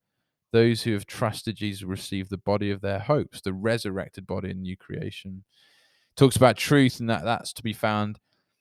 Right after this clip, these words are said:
in the Bible, God's revelation in the Bible by the Holy Spirit, that life comes by knowing joy found in worshipping and serving God.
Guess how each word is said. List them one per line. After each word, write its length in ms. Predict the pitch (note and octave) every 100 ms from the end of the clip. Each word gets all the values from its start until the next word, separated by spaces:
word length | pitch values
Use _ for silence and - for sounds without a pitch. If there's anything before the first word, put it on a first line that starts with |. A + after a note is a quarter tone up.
| _ _ _
in 140 | A2+ A2
the 80 | G#2+
Bible, 460 | A2 A2 G#2+ G#2+
God's 300 | G2+ A2 G#2
revelation 600 | G#2+ G2+ G2 G2 G2+ -
in 80 | G2
the 60 | G2
Bible 260 | G2 G2
by 200 | F#2 G2
the 100 | G2
Holy 220 | G#2 G2+ G2
Spirit, 500 | - - G2 F#2+ G#2
that 160 | F#2
life 420 | G#2 A2+ A2+ A#2+ -
comes 420 | - G#2+ G#2 G2+
by 320 | - F#2 G2 F#2+
knowing 500 | A2 G2+ G2+ G2+ G2 _ _ _
joy 480 | - A2+ A#2+ A#2 A2
found 440 | A2 A#2 G#2+ G#2
in 180 | G2+ G2+
worshipping 580 | G2+ G#2 A2 - A2 G#2+
and 140 | G2
serving 560 | - - G#2 G2 G2 G2
God. 380 | G2 G2 G2